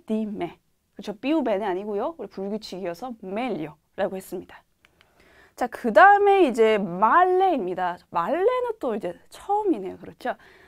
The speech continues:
사실 이렇게 좀 부정적인 단어는 이탈리아 사람들이 사용하는 걸 좀 꺼려합니다.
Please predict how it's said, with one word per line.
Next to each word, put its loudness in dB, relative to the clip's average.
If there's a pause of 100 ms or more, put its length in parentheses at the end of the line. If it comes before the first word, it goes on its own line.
(120)
사실 -4
이렇게 -10
좀 -8
부정적인 2
단어는 -4
이탈리아 -4
사람들이 -6
사용하는 -6
걸 -8
좀 -12
꺼려합니다. -8